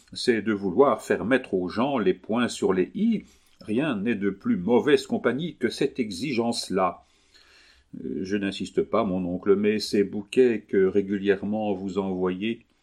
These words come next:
Depuis quarante ans, mon cher ami, je souhaite que dans quarante ans, la belle Régina de La Motte-Houdan reçoive un bouquet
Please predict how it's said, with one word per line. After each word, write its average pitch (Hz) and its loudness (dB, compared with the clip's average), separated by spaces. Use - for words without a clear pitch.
Depuis 170 2
quarante 175 4
ans, 175 4
mon 117 4
cher 107 0
ami, 98 -2
je 139 -2
souhaite 143 2
que 127 6
dans 120 2
quarante 113 0
ans, 170 0
la 127 6
belle 127 6
Régina 117 4
de 113 2
La 107 4
Motte-Houdan 113 0
reçoive 110 4
un 104 2
bouquet 104 0